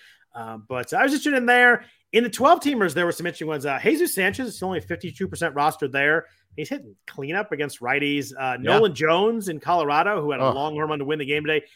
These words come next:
Speaker 1: he's only sixty-three percent rostered in, in, in twelve teamers. So that was an interesting one, too. He's, uh, he's coming on. He was actually available in one of my mains. He was ninety-eight percent rostered. Uh, I think I had the one main who was available. He went for one eighty in that league.
Speaker 2: Wow.
Speaker 1: Yeah.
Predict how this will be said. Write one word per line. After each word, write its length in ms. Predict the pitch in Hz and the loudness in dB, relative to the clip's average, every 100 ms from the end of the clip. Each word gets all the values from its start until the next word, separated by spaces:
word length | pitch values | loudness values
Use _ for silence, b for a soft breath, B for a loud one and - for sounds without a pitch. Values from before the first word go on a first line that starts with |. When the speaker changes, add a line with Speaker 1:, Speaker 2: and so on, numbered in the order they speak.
| b - | b -8
Speaker 1:
he's 160 | 220 | -4
only 160 | 370 359 | -2 -2
sixty-three 500 | - 208 - 190 208 | -2 -6 -6 -8 -6
percent 300 | 208 156 131 | -6 -8 -6
rostered 360 | 123 117 131 117 | -6 -8 -10 -16
in, 140 | 117 127 | -16 -16
in, 120 | 123 | -16
in 80 | 127 | -16
twelve 260 | - 131 123 123 | -12 -12 -12 -14
teamers. 200 | 113 110 | -14 -6
So 100 | 139 | -2
that 140 | 226 | 0
was 100 | 277 | -2
an 60 | 160 | -4
interesting 280 | 143 139 123 | -8 -8 -10
one, 180 | 120 | -10
too. 200 | - 147 | -8 -8
He's, 320 | 117 151 165 123 | -4 -2 -2 -4
uh, 140 | 120 - b b | -6 -8 b b
he's 120 | 180 | -8
coming 160 | 185 160 | -2 0
on. 60 | |
He 40 | 147 | 2
was 100 | 170 | 2
actually 240 | 208 285 | 0 0
available 340 | 151 165 175 | 0 2 0
in 60 | 139 | -4
one 100 | 143 | -4
of 40 | |
my 60 | 135 | -4
mains. 320 | 127 127 117 | -6 -8 -10
He 80 | - | -12
was 160 | 135 110 | -14 -8
ninety-eight 680 | 131 160 175 180 151 156 - | -4 -4 -4 -4 -4 -4 -8
percent 360 | 143 156 139 | -10 -6 -6
rostered. 460 | 131 143 - 151 135 b b b 120 | -2 -2 0 -2 -4 b b b -6
Uh, 40 | |
I 200 | 127 143 | -2 0
think 120 | 156 | 0
I 40 | 151 | -2
had 100 | 131 | -2
the 60 | |
one 240 | 131 151 147 | -4 -2 -2
main 160 | 147 | -2
who 220 | 139 127 | -2 -6
was 180 | 131 127 | -6 -8
available. 340 | 127 135 127 120 | -6 -4 -4 -6
He 100 | 135 | -6
went 140 | - | -8
for 100 | - | -8
one 200 | 120 127 120 | -8 -8 -10
eighty 240 | 120 113 | -18 -18
in 60 | 98 | -20
that 100 | - _ | -20 _
league. 100 | _ _ _ _ | _ _ _ _
Speaker 2:
Wow. 260 | 95 107 - _ _ _ _ _ 107 | -6 -6 -8 _ _ _ _ _ -20
Speaker 1:
Yeah. 140 | 101 | -20